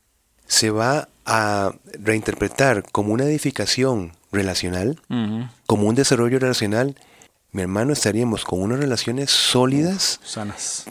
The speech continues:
Speaker 1: sanas, saludables, con
Speaker 2: Ujú.
Speaker 1: patrones saludables para
Speaker 2: Ujú,
Speaker 1: nuestros
Speaker 2: ujú.
Speaker 1: hijos, que son básicamente, eh, esculpidas por medio de los, de las angustias y los problemas y,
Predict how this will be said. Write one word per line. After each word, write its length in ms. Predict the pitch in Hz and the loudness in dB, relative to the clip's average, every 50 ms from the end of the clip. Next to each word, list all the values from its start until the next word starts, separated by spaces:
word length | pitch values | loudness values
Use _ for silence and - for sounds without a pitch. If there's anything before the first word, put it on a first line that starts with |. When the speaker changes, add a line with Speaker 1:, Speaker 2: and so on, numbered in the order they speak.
| - 120 | -6 0
Speaker 1:
sanas, 600 | 104 - - - - 117 117 123 139 170 185 165 | 2 4 4 6 6 6 6 6 4 2 2 2
saludables, 840 | - - - 113 104 104 107 101 98 95 104 113 120 139 160 202 190 - | 2 2 2 2 2 2 2 2 4 4 4 4 4 4 2 2 2 2
con 160 | 120 110 104 | 2 2 2
Speaker 2:
Ujú. 80 | - | 2
Speaker 1:
patrones 400 | - 101 - - 101 107 123 127 | 0 0 0 0 0 0 2 2
saludables 400 | - 143 131 120 113 110 127 139 | 2 2 4 4 4 2 2 2
para 160 | 113 - 131 127 | 2 2 2 2
Speaker 2:
Ujú, 40 | 120 | 0
Speaker 1:
nuestros 280 | 107 98 104 95 82 | 0 0 0 0 0
Speaker 2:
ujú. 80 | - 113 | 2 2
Speaker 1:
hijos, 320 | 123 131 - 208 202 - - - - - - - - - - _ | 2 2 0 -2 -2 -4 -6 -10 -14 -16 -16 -18 -20 -20 -10 _
que 120 | - 110 | -2 0
son 440 | 104 - 120 117 127 156 165 143 120 | 2 2 2 2 0 0 -4 -4 -4
básicamente, 920 | 113 120 123 127 - 165 - - 147 143 139 135 139 139 - - 185 180 - _ - - - - - - - - | -2 0 2 2 0 0 -2 -4 -2 0 0 0 -2 -2 -2 -4 -4 -4 -6 _ -20 -20 -20 -20 -20 -20 -12 -6
eh, 180 | 117 110 110 117 | -4 -4 -2 0
esculpidas 1000 | 120 113 - - - 113 104 - - - - 135 147 170 202 214 - - - - _ - - - | 0 -2 -2 -2 -2 -4 -4 -4 -4 -2 0 0 2 0 0 0 -2 -4 -4 -6 _ -8 -4 -2
por 160 | 110 101 101 | -2 -2 -2
medio 580 | 101 101 101 104 110 120 143 165 175 156 - - | -2 -2 0 0 2 2 2 2 0 -2 -4 -8
de 240 | 110 107 101 107 101 | -8 -4 -2 -2 0
los, 260 | 101 95 92 - - | 0 -2 -2 -4 -4
de 120 | - 98 | -4 -2
las 180 | 95 92 85 - | -2 -2 -2 -4
angustias 500 | 95 92 92 107 123 143 - 208 190 - | -4 -2 0 0 0 2 2 0 0 0
y 20 | 143 | 0
los 140 | 117 101 - | -2 -2 -2
problemas 600 | - 95 90 92 101 123 170 208 214 170 - | -2 -2 -2 0 0 0 0 0 0 -2 -2
y, 40 | 101 | -4